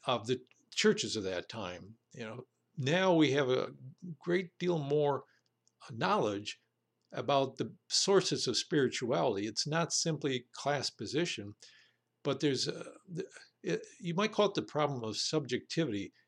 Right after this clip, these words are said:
And Marx has been criticized on these grounds a lot. He said the fundamental basis of politics and how it manifests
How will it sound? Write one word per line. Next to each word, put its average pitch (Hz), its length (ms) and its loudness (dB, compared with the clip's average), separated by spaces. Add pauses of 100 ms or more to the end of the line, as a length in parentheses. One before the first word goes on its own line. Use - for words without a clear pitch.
(140)
And 151 140 -4
Marx 180 240 0
has 160 100 0
been 131 200 -6
criticized 135 560 0
on 107 100 -6
these 117 200 -2
grounds 117 360 -6
a 104 40 -6
lot. 101 320 0
He 110 120 -8
said 110 240 -4 (200)
the 127 100 -2
fundamental 123 580 -2
basis 151 540 0
of 127 100 -6 (320)
politics 117 580 0
and 107 220 -6
how 110 240 0
it 110 100 -4
manifests 113 640 -6